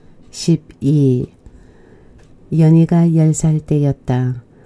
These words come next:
혼자 집에 있다가 과자 생각이 났다. 금방 선반 위에 있는 저금통을 내린다고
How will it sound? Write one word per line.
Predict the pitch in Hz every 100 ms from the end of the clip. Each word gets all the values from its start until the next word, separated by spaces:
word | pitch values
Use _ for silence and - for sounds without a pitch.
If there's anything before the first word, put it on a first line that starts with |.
| -
혼자 | 165 156 160
집에 | 156 - 143 143
있다가 | 139 143 139 135 135
과자 | - 156 156 156
생각이 | - 151 151 156 156
났다. | 151 - - 123 123 127 - - - - -
금방 | 160 147 143 139 139
선반 | - 156 151 143
위에 | 139 135
있는 | 135 139 131 123
저금통을 | 151 135 147 135 151 151 147
내린다고 | 139 135 135 135 131 135 139